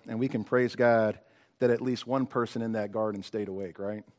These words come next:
<laughs> He's the one who keeps our soul safe. He's the one who holds us fast.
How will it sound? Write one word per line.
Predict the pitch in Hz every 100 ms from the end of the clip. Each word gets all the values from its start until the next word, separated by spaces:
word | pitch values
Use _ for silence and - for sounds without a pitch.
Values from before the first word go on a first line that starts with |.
| _ - _ _ _
<laughs> | - _ _ _ _ _ _ _ _ _ _ _ _ _ -
He's | 156 156
the |
one | 151 143
who | 120
keeps | 147 139
our | 131 117
soul | - 123
safe. | 110 113 101
He's | 127 127
the |
one | 123 117
who |
holds | 107 117 107
us | -
fast. | 107 104 98 -